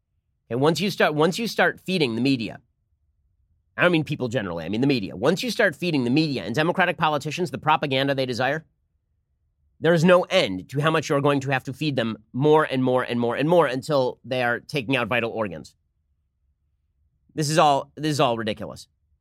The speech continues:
Okay, but it's, it's ridiculous because we live in a heavily politicized world, and we refuse to acknowledge the vast good that big businesses actually do in American society. We crap all over big businesses,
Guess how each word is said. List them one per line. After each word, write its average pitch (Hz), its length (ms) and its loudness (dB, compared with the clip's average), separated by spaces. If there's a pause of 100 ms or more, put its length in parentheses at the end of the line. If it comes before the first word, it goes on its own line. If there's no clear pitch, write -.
(220)
Okay, 156 160 -2
but 151 100 2
it's, 151 120 -4
it's 143 220 -6
ridiculous 196 540 0
because 127 640 -4 (120)
we 131 140 -4
live 147 260 2
in 131 80 -6
a 113 60 -6
heavily 147 300 -2
politicized 127 720 -6
world, 120 400 -2 (240)
and 156 120 0
we 170 60 4
refuse 185 280 0
to 196 60 0
acknowledge 160 480 0
the 123 220 -6
vast 139 420 -2
good 127 180 0
that 107 80 -4
big 123 160 -4
businesses 117 480 -6
actually 131 360 -6
do 110 200 -4
in 104 80 -6
American 113 380 -4
society. 101 260 -10
We 98 80 -8
crap 165 280 0
all 165 120 0
over 143 160 0
big 127 140 -4
businesses, 135 480 -6